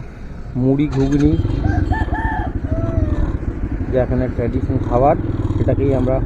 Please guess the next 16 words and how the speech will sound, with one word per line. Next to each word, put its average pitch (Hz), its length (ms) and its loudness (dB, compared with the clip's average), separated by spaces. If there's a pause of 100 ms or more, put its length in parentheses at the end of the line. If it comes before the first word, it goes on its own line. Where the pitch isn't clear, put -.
(960)
ব্রেকফাস্টে 135 520 2
নিলাম, 156 220 8 (380)
মুড়ি 131 200 4 (100)
ঘুগনি 131 300 6 (100)
আর 127 140 6
একটা 135 200 -2
আলুর 135 260 2
চপ 185 140 4 (160)
আর - 140 2
এক - 120 0
কাপ 160 120 2 (260)
চা। 127 100 4 (3500)
আর 113 200 2 (1400)
এখন 127 200 2 (280)
সময়, 139 520 4 (4000)
এখন 139 180 4